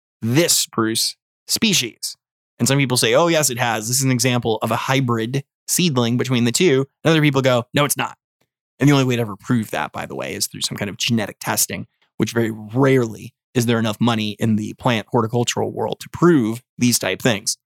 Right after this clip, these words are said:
But rose hybridization, there are so many great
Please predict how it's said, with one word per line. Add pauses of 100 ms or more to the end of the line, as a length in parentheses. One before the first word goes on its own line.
(400)
But (1080)
rose
hybridization, (260)
there
are
so
many
great